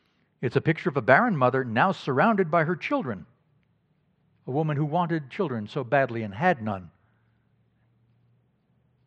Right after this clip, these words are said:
Imagine her delight when she hears this, verse twenty-one. "Then you will say in your heart, 'Who has borne me these? Where'd these kids come from?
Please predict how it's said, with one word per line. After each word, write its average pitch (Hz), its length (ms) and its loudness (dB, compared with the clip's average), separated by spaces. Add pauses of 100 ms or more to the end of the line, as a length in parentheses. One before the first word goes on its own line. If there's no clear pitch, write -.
(400)
Imagine 113 320 0
her 113 100 -2
delight 123 380 4
when 104 120 -8
she 98 160 -12
hears 110 300 -2
this, 156 300 0
verse 120 240 -6
twenty-one. 143 500 -4 (340)
"Then 180 240 2
you 240 60 0
will 202 140 0
say 202 220 0
in 185 60 0
your 160 120 -2
heart, 170 200 2
'Who 247 160 -6
has 220 100 -4
borne 165 320 -2
me 208 120 0
these? 185 480 -8 (500)
Where'd 240 140 -6
these 254 180 -2
kids 120 200 -4
come 104 160 -4
from? 90 240 -12